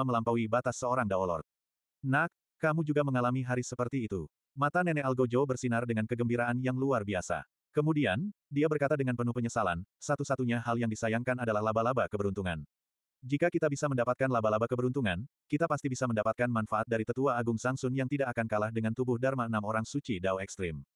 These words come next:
Hai Dongyang juga diam-diam menyesal. Sayang sekali, teknik budidaya Su Fang akan dihancurkan oleh kesengsaraan surgawi. Ling Xingchen, memperlihatkan senyuman sinis dan bergumam pada dirinya sendiri, "Anak manusia, jika kamu bisa mengatasi kesengsaraan surgawi yang begitu kuat,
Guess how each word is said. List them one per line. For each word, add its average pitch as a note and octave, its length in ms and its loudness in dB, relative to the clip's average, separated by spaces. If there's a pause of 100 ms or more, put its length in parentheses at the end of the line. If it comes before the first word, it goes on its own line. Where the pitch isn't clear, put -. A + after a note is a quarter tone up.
(680)
Hai E3 240 0
Dongyang D#3 320 2
juga C#3+ 240 2
diam-diam B2+ 400 0
menyesal. G#2 480 -2 (280)
Sayang D#3+ 400 0
sekali, G2+ 400 -2 (240)
teknik F3 240 2
budidaya C#3 400 2
Su C#3+ 160 -2
Fang C3+ 240 0
akan B2+ 160 0
dihancurkan B2 480 0
oleh B2 240 -2
kesengsaraan B2 560 -2
surgawi. F#2 480 -2 (880)
Ling D#3 240 0
Xingchen, D#3 560 -2
memperlihatkan D3 580 0
senyuman C3 300 0
sinis B2 320 -2
dan A2+ 160 0
bergumam A2 320 0
pada A2+ 240 0
dirinya A2 240 0
sendiri, A#2+ 400 -2 (240)
"Anak D#3+ 240 0
manusia, A2 480 -2 (160)
jika C#3+ 240 -2
kamu A2 240 0
bisa A2+ 160 -2
mengatasi G#2+ 320 -2
kesengsaraan A#2 480 -2
surgawi A#2+ 400 0
yang A#2+ 80 0
begitu B2 320 -2
kuat, C3+ 160 2